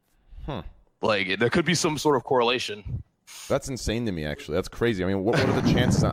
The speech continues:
Speaker 1: don't think anyone here has had a Tri in their name, you know, unless you switch my A and my I and it becomes Tri,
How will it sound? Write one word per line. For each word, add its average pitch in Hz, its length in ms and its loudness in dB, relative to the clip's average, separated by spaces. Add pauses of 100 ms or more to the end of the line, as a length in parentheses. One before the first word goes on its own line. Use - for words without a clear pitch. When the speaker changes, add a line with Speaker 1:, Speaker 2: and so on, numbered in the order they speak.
Speaker 1:
don't 135 100 -2
think 131 160 -6 (380)
anyone 135 280 2
here 123 420 4
has 107 160 2
had 117 100 4
a 104 60 2
Tri 113 360 2
in 117 80 2
their 92 120 2
name, 82 340 -2 (560)
you 107 120 0
know, 104 180 4
unless 113 320 2
you 110 60 0
switch - 360 -2
my 104 240 2
A 113 140 4
and 107 100 2
my 95 100 2
I 101 180 4
and 101 80 2
it 85 40 -2
becomes 90 260 -2
Tri, 101 460 2